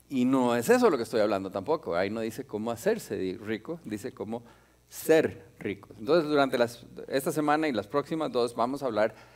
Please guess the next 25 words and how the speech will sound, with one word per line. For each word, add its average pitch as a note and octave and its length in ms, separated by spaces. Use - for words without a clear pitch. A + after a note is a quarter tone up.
de B2 220
cómo A#2+ 500
ser D3+ 560
ricos. - 580
A - 80
ver, - 400
la C#3 120
mayoría D3+ 580
de A2 260
la F#2 140
gente, G2 720
y F2 40
me F2 120
imagino G2+ 420
que, G2 300
que E2 100
los E2+ 300
que - 40
están F#2 280
viendo G2+ 400
hoy, B2 260
en C#3+ 140
algún D#3 260
momento F#3 560
pensaron, C3+ 640